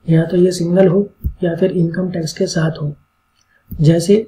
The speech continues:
दिल्ली यूनिवर्सिटी में एसओएल और एनसी वेब के बच्चों का, सेकंड ईयर के बच्चों का ये इनकम टैक्स के साथ में होता है। तो जो बच्चे ये एग्जाम देने जा रहे हैं उनके लिए ये बहुत ही बढ़िया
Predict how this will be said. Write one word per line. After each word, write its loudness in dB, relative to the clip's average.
दिल्ली 2
यूनिवर्सिटी 0
में 0
एसओएल -2
और -6
एनसी 4
वेब 2
के -2
बच्चों -6
का, -6
सेकंड 2
ईयर 6
के -2
बच्चों -4
का -4
ये -4
इनकम -2
टैक्स -6
के -6
साथ -6
में -10
होता -6
है। -16
तो 2
जो 6
बच्चे 2
ये 2
एग्जाम 0
देने 4
जा 4
रहे 2
हैं 2
उनके -2
लिए 2
ये 2
बहुत -2
ही 0
बढ़िया -2